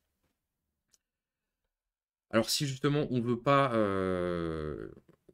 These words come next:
on veut pas saturer sa bande passante et qu'on a besoin d'aller plus vite, euh, il y a une autre possibilité en fait, qui, lorsqu'on, on regarde, euh,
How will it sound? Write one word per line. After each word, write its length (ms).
on 40
veut 160
pas 120
saturer 300
sa 160
bande 180
passante 460
et 60
qu'on 160
a 60
besoin 240
d'aller 200
plus 180
vite, 300
euh, 440
il 80
y 20
a 40
une 80
autre 100
possibilité 500
en 80
fait, 400
qui, 500
lorsqu'on, 840
on 80
regarde, 380
euh, 280